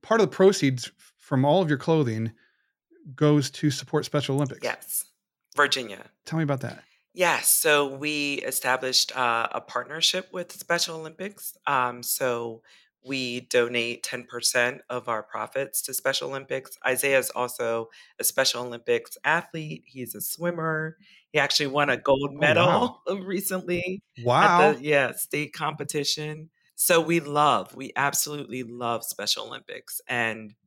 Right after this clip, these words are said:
Speaker 2: we want to support their, their mission of empowering people with disabilities. So it's, it's an honor.
Speaker 1: Wow. That's so cool. You guys are doing, this is a really,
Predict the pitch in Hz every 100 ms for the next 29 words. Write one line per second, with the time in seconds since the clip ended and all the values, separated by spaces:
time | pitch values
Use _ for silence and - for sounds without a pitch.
0 | - 170 151 131 139 135 - - 131 123
1 | 123 117 - - 123 - - 139 127 -
2 | - - 123 120 113 110 107 - - 127
3 | 120 123 120 - 120 113 110 120 123 113
4 | 107 - 135 - 127 127 120 107 107 -
5 | - 110 117 110 - - - - 113 -
6 | - - - - _ _ _ - - 127
7 | 120 - 127 - - 123 - - 120 113
8 | 107 107 107 _ _ 120 120 98 _ _
9 | _ _ - 151 - - 151 131 - 143
10 | 101 _ _ _ _ - 160 196 160 151
11 | 160 131 131 _ _ _ _ - _ 165
12 | _ 156 175 175 143 127 147 139 127 123